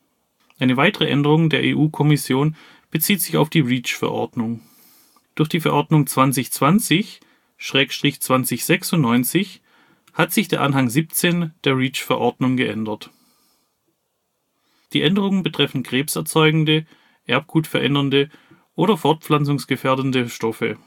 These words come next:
Ebenfalls Produkte, welche unter die Verordnung zwanzig siebzehn Schrägstrich sieben fünfundvierzig für Medizinprodukte fallen,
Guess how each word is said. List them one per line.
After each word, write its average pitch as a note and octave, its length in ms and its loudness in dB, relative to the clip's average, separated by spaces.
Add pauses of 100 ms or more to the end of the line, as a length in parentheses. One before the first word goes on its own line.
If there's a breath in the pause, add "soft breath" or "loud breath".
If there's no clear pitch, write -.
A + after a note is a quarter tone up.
(1160 soft breath)
Ebenfalls D3+ 580 0
Produkte, D3+ 640 0 (480 soft breath)
welche C3 260 0
unter B2+ 160 -2
die B2 120 -2
Verordnung B2 520 -2
zwanzig A#2+ 440 -4
siebzehn D#3 600 -2 (320 soft breath)
Schrägstrich - 600 -4
sieben C#3 240 0
fünfundvierzig D#3 800 0 (320 soft breath)
für - 140 -6
Medizinprodukte C3+ 920 0
fallen, A2 480 -4